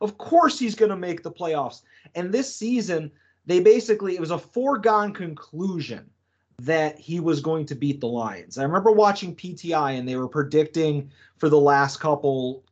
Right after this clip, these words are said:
uh, spots in the playoffs. And I think it was Wilbon said that he is positive that the Steelers were going to win against the Browns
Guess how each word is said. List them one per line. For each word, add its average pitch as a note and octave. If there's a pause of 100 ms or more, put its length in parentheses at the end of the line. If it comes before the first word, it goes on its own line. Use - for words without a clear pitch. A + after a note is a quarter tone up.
uh, A#2+
spots C3+
in C3+
the A#2+
playoffs. A2+
And A#2
I A#2
think F#3+
it F3+
was D#3
Wilbon B2+
said A2 (340)
that B2+
he F3
is D#3+
positive A#3
that -
the D3
Steelers G#3+
were G#3
going G#3
to F#3+
win F#3
against B3
the D4
Browns F#3+